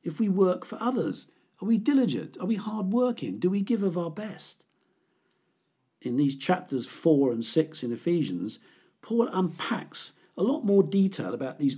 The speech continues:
ordinary lifestyle good works. And he summarises this in the letter to the Colossians when he says,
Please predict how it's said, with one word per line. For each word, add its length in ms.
ordinary 560
lifestyle 720
good 320
works. 580
And 100
he 80
summarises 800
this 380
in 140
the 80
letter 320
to 140
the 200
Colossians 680
when 160
he 100
says, 320